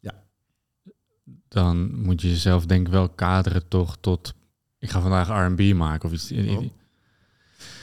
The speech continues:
Speaker 2: Nou, ja, goede vraag. Volgens mij
Speaker 1: Wil je
Speaker 2: heeft
Speaker 1: R en B maken of denk je dat R en B werkt in de markt? Snap je dat?
Speaker 2: Oké, misschien is R en B niet, niet het goede ding, inderdaad.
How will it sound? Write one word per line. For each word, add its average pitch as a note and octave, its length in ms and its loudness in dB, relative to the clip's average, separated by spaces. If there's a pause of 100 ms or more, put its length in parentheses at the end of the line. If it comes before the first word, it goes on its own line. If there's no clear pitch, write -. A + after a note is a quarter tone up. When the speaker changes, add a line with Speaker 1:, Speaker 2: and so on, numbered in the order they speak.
(840)
Speaker 2:
Nou, B2+ 600 4 (420)
ja, G2+ 160 2
goede E2+ 240 -2
vraag. E2+ 440 -4 (1500)
Volgens G#2+ 380 -2
mij C3 120 4
Speaker 1:
Wil C#3+ 80 6
je C3 60 8
Speaker 2:
heeft A#2 120 6
Speaker 1:
R C3+ 220 -4
en C#3 60 -2
B - 40 -2
maken C#3+ 460 -8
of G2+ 160 -10
denk G2 200 -8
je G2 60 -8
dat F#2+ 120 -12
R - 60 -12
en G#2 160 -6
B G#2 40 -8
werkt G2+ 360 -8
in G2 60 -10
de G2 60 -10
markt? - 380 -14 (1040)
Snap B2+ 220 -20
je D#3+ 60 -16
dat? C4+ 100 -20 (220)
Speaker 2:
Oké, G2 220 0
misschien F#2+ 320 0
is G#2 80 2
R - 60 -4
en G#2+ 240 0
B G2+ 40 0
niet, G#2 560 0 (160)
niet G2+ 240 -4
het G2 100 -4
goede F#2+ 340 -2
ding, F2 240 -4
inderdaad. E2+ 520 -10